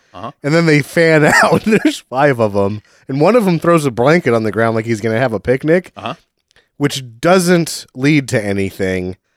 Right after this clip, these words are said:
Speaker 2: because the next thing you see is Dudikoff just running into the rocks, which I think is another, like, there was a better plan for this sequence maybe, but, uh, forward cut to Dudikoff running.
Speaker 1: I love this fight sequence.
Speaker 2: Oh, it's l-,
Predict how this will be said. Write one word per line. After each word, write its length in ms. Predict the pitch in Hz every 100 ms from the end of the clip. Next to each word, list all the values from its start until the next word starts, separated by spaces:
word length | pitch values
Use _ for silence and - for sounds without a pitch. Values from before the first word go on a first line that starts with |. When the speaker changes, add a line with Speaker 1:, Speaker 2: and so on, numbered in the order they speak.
| _ _
Speaker 2:
because 300 | 127 120 127
the 80 | 120
next 240 | 123 127 -
thing 160 | 123
you 80 | 117
see 220 | - 117
is 100 | 101 87
Dudikoff 480 | 117 110 113 98 -
just 200 | 101 -
running 260 | 110 104
into 180 | 98 92
the 120 | 85
rocks, 460 | 92 87 71 - -
which 160 | 87 98
I 60 |
think 200 | 95 107
is 100 | 104 104
another, 300 | 110 110 104
like, 340 | 98 90 - _ _ _ _ _ _ _
there 140 | 113
was 200 | 107 104
a 60 | 110
better 280 | 135 139 135
plan 420 | - 139 131 131
for 140 | 127 117
this 180 | 127 -
sequence 500 | 135 123 131 127 131
maybe, 420 | 131 143 135 127
but, 380 | 110 117 110 123
uh, 420 | 110 104 104 98 - _ _ _
forward 500 | - 143 120 113 90
cut 220 | 120 90
to 100 | 104
Dudikoff 560 | 101 95 95 101 85 -
running. 300 | 78 65 57 _ _ _ _ _ _ -
Speaker 1:
I 220 | 156 165
love 420 | 151 120 120 101 -
this 200 | 92 -
fight 260 | 92 80
sequence. 480 | - 73 - 69 - 113
Speaker 2:
Oh, 260 | 110 85
it's 260 | 110 - -
l-, 200 | 78